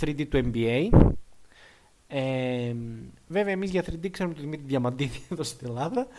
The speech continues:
Ε, αλλά εντάξει, ο Dennis Scott ήταν ένας, ε, πολύ καλός σουτέρ. Δεκαετία του ενενήντα, έπαιζε στους Orlando Magic. Έφτασε και τελικούς με τους Orlando Magic, μετά έχει προβλήματα στα γόνατα, σταμάτησε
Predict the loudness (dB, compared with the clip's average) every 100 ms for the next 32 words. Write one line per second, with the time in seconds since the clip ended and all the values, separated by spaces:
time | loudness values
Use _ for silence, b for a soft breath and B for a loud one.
0 | B B -18 B -8 -4 -4 -4 -4 -4
1 | -2 -4 -4 -6 -6 -6 -8 -8 -4 -4
2 | -2 -2 -4 -6 -14 b b b b b
3 | -8 -6 -4 -4 -4 -4 -6 -8 -14 -20
4 | _ _ -20 _ 2 4 4 2 -2 2
5 | 0 0 -8 -16 -20 _ -8 -4 -2 -2
6 | -4 -6 -8 -4 -4 0 0 -2 -8 -8
7 | -8 -8 -8 -6 -6 -6 -6 -6 -6 -8
8 | -10 -16 -20 b b b -6 -4 -4 -6
9 | -6 -4 -4 0 2 2 0 0 -2 -2
10 | -4 -4 -6 -8 -8 -6 -8 -8 -12 -10
11 | -8 -8 -10 -12 -8 -8 -8 -8 -8 -6
12 | -8 -10 -10 -8 -6 -8 -10 -12 -10 -8
13 | -8 -10